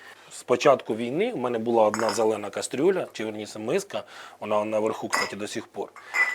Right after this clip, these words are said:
Зелена миска і плюс іще які-то там, іще які-то миски. Я даже, чесно, я даже не розумію, як я з цим справлявся. Ну, як то справлялося? Кастрюля в мене була, нам, ми в тій кастрюлі варили.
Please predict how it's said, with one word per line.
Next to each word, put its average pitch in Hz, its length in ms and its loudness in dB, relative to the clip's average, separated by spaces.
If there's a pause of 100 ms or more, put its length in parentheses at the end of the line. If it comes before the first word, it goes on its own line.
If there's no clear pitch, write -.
(160)
Зелена 135 440 8
миска 143 500 0 (240)
і 127 120 2
плюс 190 440 2
іще 151 240 4
які-то 143 360 4
там, 120 380 0 (380)
іще 131 300 4
які-то 120 400 2
миски. 107 460 -8
Я 139 180 8
даже, 147 260 4
чесно, - 320 2
я 135 160 6
даже 131 360 4 (440)
не 135 160 6
розумію, 156 560 6
як 156 300 6
я 135 60 6
з - 80 -2
цим 143 160 0
справлявся. 120 680 4 (760)
Ну, 143 440 6
як 180 240 4
то 147 120 -4
справлялося? 98 720 0
Кастрюля 180 500 2
в 156 80 0
мене 156 200 2
була, 139 300 0
нам, 127 160 -6 (420)
ми 113 100 -4
в 110 40 -10
тій 110 160 -8
кастрюлі 113 460 -4
варили. 104 560 -4